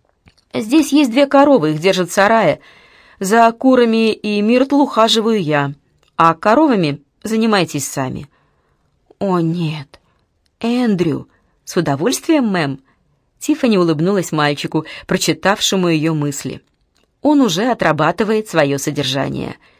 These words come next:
Но его быстрый ответ возбудил у неё любопытство.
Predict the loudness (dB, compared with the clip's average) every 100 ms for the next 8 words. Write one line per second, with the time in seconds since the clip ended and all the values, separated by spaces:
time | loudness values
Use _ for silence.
0 | _ _ _ _ 0 2 2 0 -2 -2
1 | -4 -2 -4 -4 -10 -20 -18 -4 -2 0
2 | 0 2 2 2 0 0 -2 -2 -6 -6
3 | -14 -16